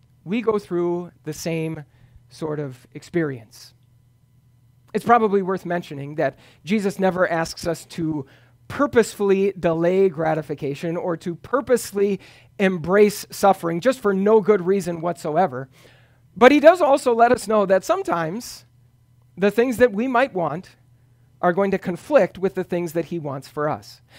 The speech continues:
And he does tell us that sometimes our life with him might actually cause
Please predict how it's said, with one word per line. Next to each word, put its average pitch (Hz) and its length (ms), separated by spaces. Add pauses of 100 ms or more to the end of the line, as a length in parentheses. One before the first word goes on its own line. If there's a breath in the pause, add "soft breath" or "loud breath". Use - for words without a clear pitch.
And 240 120
he 254 120
does 285 320
tell 208 200
us 233 120
that 226 160
sometimes 220 420
our 196 140
life 175 260
with 196 160
him 151 240
might 180 240
actually 185 460
cause 226 680